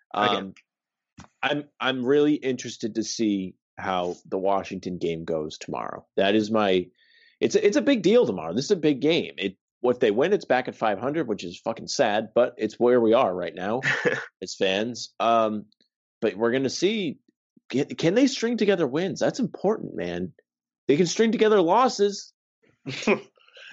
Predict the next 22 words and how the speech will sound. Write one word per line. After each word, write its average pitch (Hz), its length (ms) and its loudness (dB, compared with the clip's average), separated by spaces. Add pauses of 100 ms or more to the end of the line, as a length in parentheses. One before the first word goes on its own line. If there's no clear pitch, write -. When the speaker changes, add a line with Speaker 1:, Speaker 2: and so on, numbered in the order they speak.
(180)
Speaker 3:
Yeah, 135 180 4
they 131 120 4
Speaker 2:
Yeah. 139 40 -4
Speaker 3:
can. 110 320 -4 (320)
Speaker 2:
They're 120 80 -2
good 139 240 4
at 135 60 -14
that. 117 240 -2 (280)
They're 113 80 -10
very 127 220 0
good 127 200 -2
at 101 120 -14
that. 101 220 -2 (1120)
Speaker 3:
Now, 165 140 4
Speaker 2:
True. 175 80 6
Speaker 3:
I 202 100 6
have 190 140 4
a 185 40 -4
question. 127 720 -2 (720)
Speaker 2:
Mm-hmm. 120 160 0 (1160)
Speaker 3:
Brad 180 420 4
Steve-, 165 440 -4